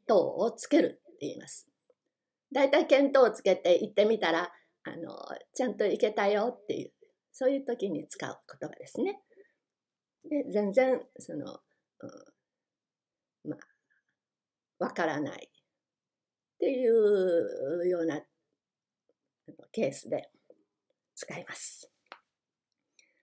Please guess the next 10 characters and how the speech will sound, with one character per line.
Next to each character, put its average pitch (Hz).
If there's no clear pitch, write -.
え 180
ー、 185
感 359
想 330
で 262
す 160
の 143
で、 -
あ 180
の、 180